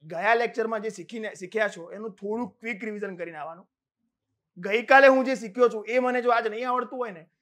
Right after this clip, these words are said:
સમજો કે પર્સન્ટેજ ચેપ્ટરમાં પહેલા દિવસે જે શીખ્યા હોય એ તમને ના આવડે તો બીજા દિવસે કાંઈ તંબુરોય ખબર ના પડે, એ મારી ગેરંટી. પેલું જેમ કોઈ ચડતી ગાડીએ ચડવા જાય, ઓલી, અ, ચાલતી ટ્રેને ચડવા જાય, કેવું છોલાઈ જાય બધું,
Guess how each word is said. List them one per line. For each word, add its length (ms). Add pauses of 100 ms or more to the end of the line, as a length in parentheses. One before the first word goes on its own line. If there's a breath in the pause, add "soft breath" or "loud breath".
(100)
સમજો 300
કે 80
પર્સન્ટેજ 560
ચેપ્ટરમાં 680
પહેલા 220
દિવસે 220
જે 120
શીખ્યા 300
હોય 240
એ 180
તમને 260
ના 100
આવડે 340 (260)
તો 60
બીજા 260
દિવસે 260
કાંઈ 140
તંબુરોય 460
ખબર 260
ના 120
પડે, 180
એ 40
મારી 240
ગેરંટી. 440 (320)
પેલું 260
જેમ 240
કોઈ 380 (340)
ચડતી 320
ગાડીએ 340
ચડવા 320
જાય, 320 (200)
ઓલી, 280
અ, 200
ચાલતી 460
ટ્રેને 260
ચડવા 220
જાય, 140
કેવું 220
છોલાઈ 260
જાય 140
બધું, 360